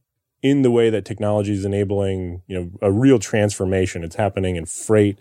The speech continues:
It's happened, obviously, in, you know, in, in taxis and, and local transportation.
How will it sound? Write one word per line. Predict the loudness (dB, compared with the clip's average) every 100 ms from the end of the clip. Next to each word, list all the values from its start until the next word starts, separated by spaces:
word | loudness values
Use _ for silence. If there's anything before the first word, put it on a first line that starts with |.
| -16 -20 _ -8
It's | -6
happened, | 0 0 0 -4
obviously, | 0 0 0 -2 -2 -2 -2
in, | -4 -4 -6 -10 -8
you | -6
know, | -6
in, | -4 -4 -4 -6
in | -6 -4
taxis | 0 0 -2 -4 -4 -4
and, | -6 -10 -8
and | -2 4
local | 4 2
transportation. | -2 -2 -2 -4 0 0 0 -6